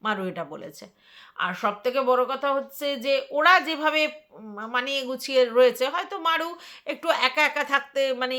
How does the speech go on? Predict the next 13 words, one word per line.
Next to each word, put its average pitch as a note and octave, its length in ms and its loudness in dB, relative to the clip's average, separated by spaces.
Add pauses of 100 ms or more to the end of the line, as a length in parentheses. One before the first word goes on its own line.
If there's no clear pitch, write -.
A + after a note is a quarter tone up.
(280)
এই D4 160 -4
জায়গাটাতে B3+ 460 2
একটু C4 140 -4
ফ্রি D#4 320 -6
থাকতে B3+ 380 2
ভালোবাসে, G#3 640 -2 (360)
বা C4+ 280 10
মারুর C4 360 2
হয়তো B3+ 280 -2
মনে A#3+ 240 -4
হয়েছে A#3+ 480 -2
যে, A3+ 520 -4
উম, G3+ 480 -14